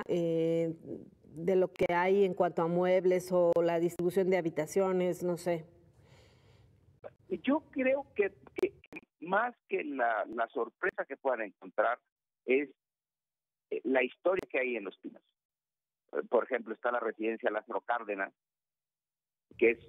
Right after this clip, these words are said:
Speaker 2: el primer presidente que se fue a vivir a Los Pinos, que decide cambiarse de Casio de Chapultepec hacia Los Pinos. Y, y, en, y, en,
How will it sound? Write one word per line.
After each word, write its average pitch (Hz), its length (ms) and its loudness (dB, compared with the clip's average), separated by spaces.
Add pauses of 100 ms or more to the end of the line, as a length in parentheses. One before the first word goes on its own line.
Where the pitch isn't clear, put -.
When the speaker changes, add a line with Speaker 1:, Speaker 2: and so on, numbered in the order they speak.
(240)
Speaker 2:
el 104 300 -4
primer 110 260 -4
presidente 107 320 -8
que 95 80 -2
se - 80 -10
fue 107 120 -2
a 110 40 0
vivir 107 200 -2
a 107 40 -2
Los 104 160 -6
Pinos, 120 460 -6 (500)
que 87 80 -2
decide 90 400 0
cambiarse 101 500 -4
de 82 200 -2 (240)
Casio - 240 -2
de - 60 -8
Chapultepec 95 460 -6
hacia 95 200 -4
Los 98 140 -10
Pinos. 110 380 -10 (1400)
Y, 139 240 2
y, 135 220 0
en, 127 220 -6
y, 135 120 -2
en, 120 100 -6